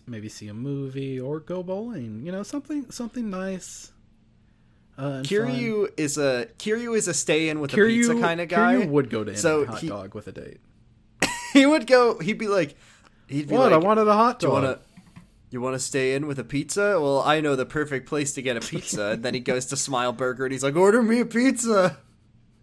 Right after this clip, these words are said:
Speaker 2: I don't know how to do it." Um,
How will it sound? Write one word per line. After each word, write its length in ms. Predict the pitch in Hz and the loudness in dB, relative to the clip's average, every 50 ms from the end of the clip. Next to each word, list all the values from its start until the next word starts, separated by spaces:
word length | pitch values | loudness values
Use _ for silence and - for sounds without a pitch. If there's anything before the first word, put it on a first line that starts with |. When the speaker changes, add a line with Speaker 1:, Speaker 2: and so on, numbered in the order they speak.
| _ _ _ _ _ _ _ _ _ _ _ _ - - - - 220 - | _ _ _ _ _ _ _ _ _ _ _ _ -20 -20 -20 -16 -6 0
Speaker 2:
I 140 | 165 185 233 | 2 2 4
don't 100 | 285 311 311 | 4 4 4
know 120 | 302 254 | 6 6
how 100 | 220 226 | 6 4
to 80 | 214 208 | 4 2
do 300 | 170 165 165 190 196 208 | 0 0 -2 2 4 6
it." 340 | 226 247 277 - 175 165 - _ _ _ _ _ _ _ _ _ _ _ _ _ - _ _ _ - - - - - _ _ - - | 6 4 4 2 -2 -8 -14 _ _ _ _ _ _ _ _ _ _ _ _ _ -20 _ _ _ -20 -20 -20 -20 -20 _ _ -4 0
Um, 500 | 131 135 139 139 135 143 143 135 135 | 2 2 2 2 0 0 -2 -4 -6